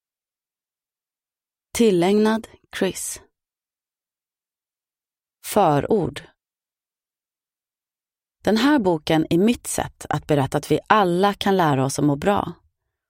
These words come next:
oavsett vilka utmaningar livet har utsatt oss för. Det är varken lätt eller en quick fix, men det går. Och det är värt besväret. All smärta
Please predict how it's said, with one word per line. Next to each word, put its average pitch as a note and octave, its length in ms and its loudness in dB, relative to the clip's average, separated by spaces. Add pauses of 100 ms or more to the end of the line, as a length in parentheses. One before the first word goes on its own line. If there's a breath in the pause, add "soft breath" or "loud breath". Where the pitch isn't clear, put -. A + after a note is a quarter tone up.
(260)
oavsett F3 680 2
vilka F3+ 160 -2
utmaningar E3 960 -2
livet D3 380 0
har D3 100 -2
utsatt E3 480 -2
oss - 140 -6
för. - 320 -10 (1400)
Det E3+ 80 0
är D#3+ 100 2
varken G3 460 2
lätt - 500 -4 (280)
eller F3 200 0
en E3+ 120 2
quick - 320 -4
fix, - 480 -8 (140)
men G3+ 140 0
det G#3 80 0
går. A#3+ 480 -4 (640)
Och E3 100 0
det E3 160 2
är D3+ 40 0
värt E3 380 -2
besväret. - 720 -4 (1200)
All A3 300 2
smärta - 580 -4